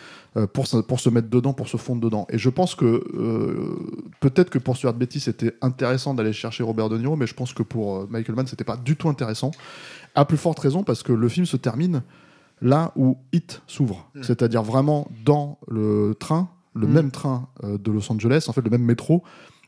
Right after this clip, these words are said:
Speaker 1: euh, dans lequel arrive le personnage de Robert De Niro au tout début de Heat. Bah, le personnage de, de, de, de Tom Cruise finit là-dedans, en fait.
Speaker 3: Mm.
Speaker 1: Et, euh, dans cette espèce de, de, d'oubli de, comment dire, euh, de la ville, quoi. C'est-à-dire comme un, comme un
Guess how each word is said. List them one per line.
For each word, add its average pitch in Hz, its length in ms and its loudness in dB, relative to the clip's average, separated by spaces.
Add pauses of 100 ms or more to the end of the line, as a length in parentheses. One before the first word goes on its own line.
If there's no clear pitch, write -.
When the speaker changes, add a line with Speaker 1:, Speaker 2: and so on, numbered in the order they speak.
Speaker 1:
euh, 107 220 2
dans 113 140 2
lequel 135 260 4
arrive 131 300 4
le 117 60 0
personnage 123 400 -2
de 113 60 -2
Robert 107 220 0
De 104 80 -2
Niro 123 180 0
au 127 60 2
tout 135 120 -2
début 113 240 0
de 107 100 2
Heat. 180 180 -2 (340)
Bah, 110 80 2
le 104 60 6
personnage 123 400 2
de, 104 200 0
de, 101 280 -2
de, 101 1000 -4
de 107 120 -6
Tom 104 180 -2
Cruise - 360 0 (180)
finit 139 320 2
là-dedans, 113 320 0
en - 80 -10
fait. - 280 -18
Speaker 3:
Mm. 143 40 -10 (300)
Speaker 1:
Et, 117 200 8
euh, 98 460 2
dans 113 180 0
cette 120 220 -2
espèce 127 300 2 (180)
de, 113 180 4 (160)
de, 98 80 0 (760)
d'oubli 147 460 4 (340)
de, 101 360 2
comment 104 240 0
dire, 110 240 2
euh, 98 640 -4
de 104 80 -6
la 104 140 -2
ville, 151 180 -4
quoi. 104 160 -4
C'est-à-dire 101 300 -8
comme 110 180 -6
un, 101 380 -4
comme 110 160 -6
un 110 80 -2